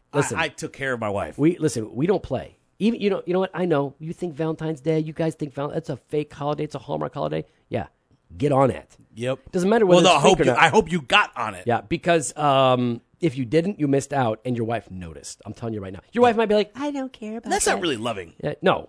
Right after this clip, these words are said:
Speaker 2: no, it's not.
Speaker 1: Obviously, your wife's always gonna say, "I don't care."
Speaker 2: Yeah.
Speaker 1: But really, she cares. If
Speaker 2: Yeah.
Speaker 1: you have, if you're married by now and haven't realized that when your wife says, "I really don't care," you realize that she cares.
Speaker 2: You've been married, like, three years. You still haven't figured it out yet. Um,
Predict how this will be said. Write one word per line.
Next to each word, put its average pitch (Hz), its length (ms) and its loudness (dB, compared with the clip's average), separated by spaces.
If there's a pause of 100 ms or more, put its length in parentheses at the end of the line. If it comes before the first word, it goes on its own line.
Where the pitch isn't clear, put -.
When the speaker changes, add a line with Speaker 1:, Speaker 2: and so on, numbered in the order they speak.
Speaker 2:
no, 370 140 0
it's - 120 -6
not. 104 260 -10 (220)
Speaker 1:
Obviously, 254 320 0
your 226 100 2
wife's 240 220 2
always 214 160 2
gonna 185 140 -6
say, 151 160 -6
"I 143 160 -2
don't 127 160 -4
care." 113 400 -10 (100)
Speaker 2:
Yeah. - 240 0
Speaker 1:
But 151 160 -4
really, 156 240 -2
she - 160 -8
cares. 143 440 -8 (100)
If 175 140 -2
Speaker 2:
Yeah. 285 80 8
Speaker 1:
you - 60 6
have, 226 200 2
if 185 140 4
you're 302 120 4
married 233 360 0
by 196 120 -2
now 156 260 -2
and 127 60 -6
haven't 165 280 -8
realized 190 560 0
that 160 80 -2
when 165 80 -4
your 170 100 -8
wife 196 180 -2
says, 202 420 0 (440)
"I 202 140 -4
really 165 260 -2
don't 139 200 -4
care," 139 360 -12 (600)
you 370 800 -6
realize 311 340 -2
that 208 120 -6
she - 100 -8
cares. 92 320 -8
Speaker 2:
You've 220 60 4
been 247 120 6
married, 220 140 8
like, 185 140 4
three 175 240 2
years. 123 320 4
You 113 60 -4
still 185 180 -2
haven't 151 180 0
figured 123 200 -2
it 101 100 -2
out 87 180 -10
yet. 65 200 -18 (540)
Um, 113 380 2